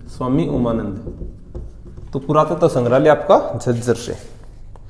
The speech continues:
इस विभाग की आपको separate video मिल जाएगी। एक काजी की मस्जिद है यहाँ पे दुजाना गांव झज्जर में,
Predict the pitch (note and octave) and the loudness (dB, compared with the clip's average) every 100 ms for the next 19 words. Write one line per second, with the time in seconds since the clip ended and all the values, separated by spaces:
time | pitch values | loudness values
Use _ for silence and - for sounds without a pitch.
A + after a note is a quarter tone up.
0 | - - - C#3 D3+ D3 C#3+ C#3 C#3 C#3 | -18 -18 -6 2 8 8 8 6 6 4
1 | C#3+ D3 C#3 C3+ C3+ C3 B2 G#2+ G#2 G2 | 4 4 4 4 4 4 2 0 -2 -4
2 | - - - - - - - D#3+ - F#3 | -8 -14 -20 -20 -20 -4 0 0 10 10
3 | F3 G3+ G3 G3+ G3 F#3 F3 C3 C#3+ B2+ | 10 4 6 4 4 2 2 4 4 2
4 | - A#2+ A2+ - - C3+ C#3+ D3 C#3+ C#3 | 2 0 -2 -8 0 6 8 10 10 10
5 | C3+ A#2 A2+ A#2+ A2 | 8 4 4 2 2